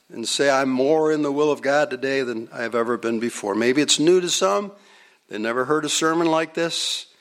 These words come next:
Maybe it's a reminder to others. Maybe we've forgotten. And Lord, personally, I've already confessed that I don't have the heart of gratitude I should have, although I'm more thankful, I think, than I've ever been before.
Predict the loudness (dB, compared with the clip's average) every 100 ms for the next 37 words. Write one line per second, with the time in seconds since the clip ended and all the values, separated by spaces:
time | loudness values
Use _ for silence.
0 | _ _ _ _ _ -14 -6 -4 -2 2
1 | 4 4 4 2 2 2 2 2 2 0
2 | -4 -4 -4 -2 0 0 -2 0 2 2
3 | 0 -4 -8 -12 _ _ _ _ _ _
4 | _ _ -12 -4 -2 -2 -2 0 0 2
5 | 2 4 2 4 2 2 0 -2 -6 -10
6 | -10 -8 -8 -10 -14 -20 _ _ _ _
7 | _ _ _ _ _ _ -8 -6 -4 0
8 | 0 0 0 0 0 0 0 0 2 0
9 | -4 -4 -2 0 0 0 0 -2 -4 -6
10 | -12 -20 _ _ -12 -4 -4 -4 -10 _
11 | _ _ _ _ _ -12 -6 2 2 2
12 | 2 2 2 2 0 0 -2 -2 -2 -2
13 | -2 -2 -6 -6 -2 0 0 0 0 -2
14 | -4 -4 -4 -6 -14 -18